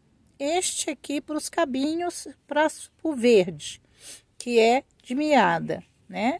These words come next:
É um fio de miada. Tô usando apenas três fios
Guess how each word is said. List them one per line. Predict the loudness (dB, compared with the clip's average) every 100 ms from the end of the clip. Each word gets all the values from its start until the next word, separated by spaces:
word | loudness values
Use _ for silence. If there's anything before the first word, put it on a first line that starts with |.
| -6
É |
um | -6 -6
fio | -6 -6
de | -4 -2
miada. | 0 2 0 -2 -10 -20 _ _ _ _ _ _
Tô | 4
usando | 6 6 6
apenas | 4 2 0 0 0
três | 0 4 8 8 6 0
fios | 0 2 6 6 6